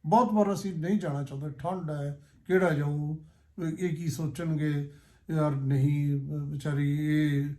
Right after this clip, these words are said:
ਮੇਰੀ ਧਰਮ ਪਤਨੀ ਕੀ ਕਹੂਗੀ, ਇਕੱਲੀ ਹੈ," ਜੋ ਬਹੁਤ ਗੱਲਾਂ ਤੁਹਾਡੇ ਮਨ 'ਚ ਆਉਣਗੀਆਂ। ਬਿਲਕੁਲ ਨਹੀਂ। ਹਾਂ, ਜੇ ਸਾਰੀ ਉਮਰ ਲਈ ਇਕੱਲੇ ਛੱਡਣਾ, ਫਿਰ ਤੁਹਾਡੀ ਮਰਜ਼ੀ ਹੈ,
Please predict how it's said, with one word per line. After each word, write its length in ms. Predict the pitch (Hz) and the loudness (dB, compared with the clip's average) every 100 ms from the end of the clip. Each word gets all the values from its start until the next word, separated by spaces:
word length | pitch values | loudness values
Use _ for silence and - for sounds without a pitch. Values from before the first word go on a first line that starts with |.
| - - _ - | -14 -20 _ 0
ਮੇਰੀ 220 | 151 147 | 2 2
ਧਰਮ 320 | 143 175 143 | 0 -2 -2
ਪਤਨੀ 440 | 120 143 120 147 139 | -2 -4 -2 0 -2
ਕੀ 220 | 170 165 | -4 -6
ਕਹੂਗੀ, 340 | 170 123 143 | -4 -2 -2
ਇਕੱਲੀ 480 | 147 151 139 151 147 | -2 0 2 2 2
ਹੈ," 140 | 147 147 | 0 -2
ਜੋ 100 | 175 | -6
ਬਹੁਤ 520 | 180 247 254 233 190 | -4 0 2 2 0
ਗੱਲਾਂ 220 | 165 165 | 0 0
ਤੁਹਾਡੇ 200 | 139 147 | 0 -2
ਮਨ 220 | 139 135 | -2 -2
'ਚ 80 | 127 | -4
ਆਉਣਗੀਆਂ। 340 | 139 156 190 208 - _ 147 | -6 -6 -8 -10 -16 _ -8
ਬਿਲਕੁਲ 380 | 151 147 135 101 | -6 -6 -10 -12
ਨਹੀਂ। 120 | 92 - _ _ - | -14 -20 _ _ 0
ਹਾਂ, 120 | 175 | 2
ਜੇ 160 | 147 151 | 2 0
ਸਾਰੀ 380 | - 143 180 | -2 -2 0
ਉਮਰ 260 | 185 147 175 | 2 2 4
ਲਈ 120 | 220 | 2
ਇਕੱਲੇ 320 | 240 226 233 | 4 2 2
ਛੱਡਣਾ, 280 | 226 208 240 | 0 -2 -2
ਫਿਰ 120 | 208 | -2
ਤੁਹਾਡੀ 260 | 208 180 156 | -2 -4 -4
ਮਰਜ਼ੀ 440 | 151 139 - 110 | -2 -4 -4 -10
ਹੈ, 80 | 95 | -10